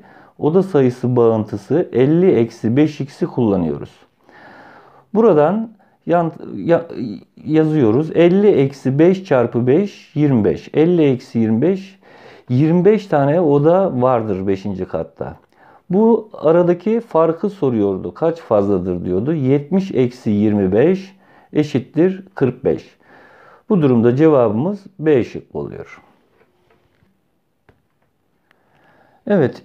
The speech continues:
ikinci sorumuzda bir vinç sorusu.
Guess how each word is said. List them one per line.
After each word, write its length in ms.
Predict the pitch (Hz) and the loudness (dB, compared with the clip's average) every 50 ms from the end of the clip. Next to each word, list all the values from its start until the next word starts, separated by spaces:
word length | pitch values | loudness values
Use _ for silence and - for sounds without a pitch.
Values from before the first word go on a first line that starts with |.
| _ | _
ikinci 400 | - 156 - - 202 202 190 226 | -8 -4 -2 0 0 2 2 0
sorumuzda 800 | 208 - - 165 151 151 147 143 143 147 151 147 170 196 180 160 | -2 0 2 2 2 2 2 2 0 0 0 0 -2 -2 0 0
bir 240 | 175 190 180 165 147 | 0 2 2 2 2
vinç 200 | 160 175 180 170 | 2 2 0 0
sorusu. 600 | - - - 98 92 87 - - - 82 73 71 | -2 -2 -2 0 0 0 -4 -6 -8 -8 -8 -8